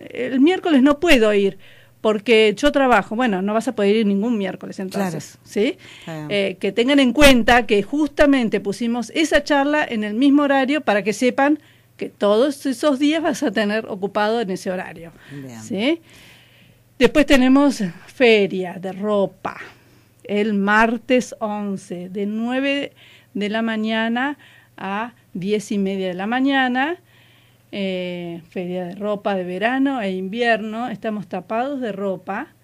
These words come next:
Speaker 1: ¿sí?
Speaker 2: Ujú.
Speaker 1: Eh, nosotros con las ferias de, de ropa,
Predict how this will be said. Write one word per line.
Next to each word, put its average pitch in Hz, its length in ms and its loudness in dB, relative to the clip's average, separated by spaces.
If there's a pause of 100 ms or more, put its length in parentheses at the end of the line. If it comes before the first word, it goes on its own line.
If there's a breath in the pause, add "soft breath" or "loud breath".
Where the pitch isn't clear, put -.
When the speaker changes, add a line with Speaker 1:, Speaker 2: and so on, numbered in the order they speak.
(320 soft breath)
Speaker 1:
¿sí? 208 420 -8 (320 loud breath)
Speaker 2:
Ujú. 180 200 -8
Speaker 1:
Eh, 180 800 -4 (120)
nosotros 214 480 -8
con 208 140 -6
las 190 140 -6
ferias 214 300 -4
de, 190 260 -4
de 185 240 -10
ropa, 233 500 -6